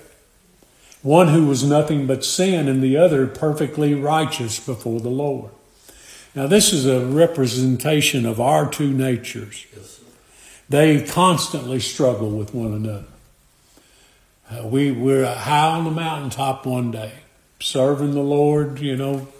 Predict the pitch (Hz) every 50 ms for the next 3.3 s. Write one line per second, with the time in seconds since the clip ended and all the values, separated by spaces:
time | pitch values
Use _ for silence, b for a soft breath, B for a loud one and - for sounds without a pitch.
0 | - - - 147 151 143 - - 143 143 147 151 139 131 147 156 147 139 131 147
1 | 143 143 139 - - - - - - 139 127 131 143 143 135 - 139 131 143 143
2 | 143 139 135 135 131 127 135 135 139 151 151 151 147 143 143 143 139 131 143 143
3 | 143 147 147 143 143 143